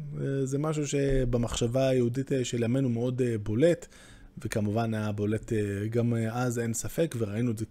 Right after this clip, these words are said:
אה, גם בדיון אצל המועטזילה, שדאגו ל-, לגני עדן גם לעכברים וגם ל-, וגם לנמלים, והרמב"ם לא מזכיר פה שום גן עדן, כחלק מהתפיסה שלו על, אה, השגחה.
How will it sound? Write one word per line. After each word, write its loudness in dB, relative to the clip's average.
אה, -2
גם 0
בדיון 2
אצל -4
המועטזילה, 2
שדאגו 2
ל-, 4
לגני 2
עדן 4
גם 0
לעכברים 0
וגם 2
ל-, 2
וגם 4
לנמלים, 6
והרמב"ם 4
לא 4
מזכיר 0
פה -4
שום -2
גן -2
עדן, -4
כחלק -2
מהתפיסה -6
שלו -4
על, -4
אה, -6
השגחה. -2